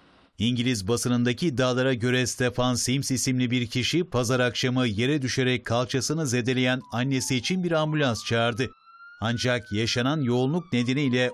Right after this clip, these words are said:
o ambulans olaydan tam kırk saat sonra geldi. Hastaneye ulaştırılması, salıyı bulan doksan yaşındaki annenin çilesi bununla da bitmedi.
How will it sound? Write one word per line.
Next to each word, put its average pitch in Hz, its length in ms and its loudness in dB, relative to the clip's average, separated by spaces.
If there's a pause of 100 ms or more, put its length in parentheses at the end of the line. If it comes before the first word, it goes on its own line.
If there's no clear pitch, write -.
o 117 140 2
ambulans 123 600 0 (140)
olaydan 120 600 0
tam 127 340 -2
kırk 202 280 -4
saat 156 300 0
sonra 117 380 0
geldi. 113 460 0 (1160)
Hastaneye 123 560 0
ulaştırılması, 123 1000 0
salıyı 131 480 0
bulan 123 340 0
doksan 120 340 0
yaşındaki 131 640 0
annenin 127 420 0
çilesi 120 640 -2
bununla 143 380 0
da 127 180 0
bitmedi. 117 520 -2